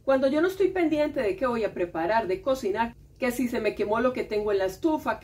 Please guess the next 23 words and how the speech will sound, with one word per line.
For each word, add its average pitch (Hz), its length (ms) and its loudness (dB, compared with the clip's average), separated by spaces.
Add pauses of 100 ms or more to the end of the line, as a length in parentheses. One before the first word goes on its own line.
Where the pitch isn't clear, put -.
(140)
que 220 140 -4
ojo 254 260 -2
que 233 80 -4
el 208 80 0
horno 226 240 -4
ya 220 120 -2
hay 196 60 -4
que 220 120 -8
apagarlo, 226 680 -2 (220)
que 254 120 0
ya 240 160 -2
tengo 233 260 -4
que 214 120 -8
servir 185 300 -2
la 170 140 0
comida, 214 440 -4
que 240 120 -10
ya 262 140 -2
tengo 196 280 -6
que 196 100 -4
lavar 170 260 0
los 165 160 -4
platos 247 440 -6